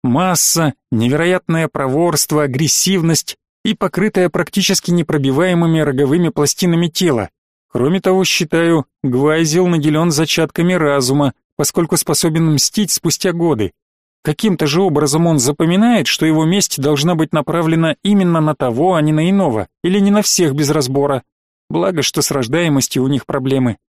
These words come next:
иначе заняли бы гвайзелы все ниши, которые им только можно занять. "Мечта у меня, рядом морду гвайзела повесить", — поделился Яков Ильич. "Но тут уж как повезёт.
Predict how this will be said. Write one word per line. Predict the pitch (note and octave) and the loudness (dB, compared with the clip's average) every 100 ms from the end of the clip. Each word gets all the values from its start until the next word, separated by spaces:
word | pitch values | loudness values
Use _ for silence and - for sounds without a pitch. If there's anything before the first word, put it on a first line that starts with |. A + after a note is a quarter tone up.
| - | -8
иначе | D3+ E3 D3+ D3 | -2 -2 0 -2
заняли | A#2+ E3+ D#3+ C#3 | 0 0 0 0
бы | C3 | -2
гвайзелы | B2+ E3+ D3 C#3+ C3 | 0 0 2 0 0
все | - F#3 | 0 0
ниши, | E3+ G3+ D3 B2 | 2 0 0 -2
которые | C#3+ D#3 C#3+ C3+ | -2 0 0 0
им | B2+ | 0
только | C#3 D3 | -2 0
можно | D3 A2+ A#2 | 0 0 0
занять. | A2 B2+ G2+ - _ _ _ _ _ _ _ _ _ _ _ _ _ - | 0 0 -2 -8 _ _ _ _ _ _ _ _ _ _ _ _ _ -6
"Мечта | D#3+ - - F3 F#3 F3 | -4 -4 -2 0 2 0
у | |
меня, | D3 C#3+ C#3 G2 - - | 0 2 0 -2 -10 -6
рядом | B2+ F3 F#3 D#3+ | -2 0 0 2
морду | C#3 F3+ F3 E3+ | 2 2 2 0
гвайзела | D3 D3+ G3+ C#3 A#2 C#3+ | 0 0 2 2 2 0
повесить", — | C3+ D3+ D3+ - D3 - | 0 0 0 0 -4 -4
поделился | C#3+ D3 D3+ C3 C#3+ | -2 2 2 2 2
Яков | C#3 C#3 - | 0 -2 -2
Ильич. | D3+ C#3 A#2+ - _ _ | -2 -2 -4 -6 _ _
"Но | D#3 G3 G#3 | -4 -2 0
тут | F3 G3+ | 0 0
уж | F3+ | -2
как | D#3 D#3+ | -2 -4
повезёт. | - E3+ E3 B2 B2+ - | -2 0 2 0 -2 -4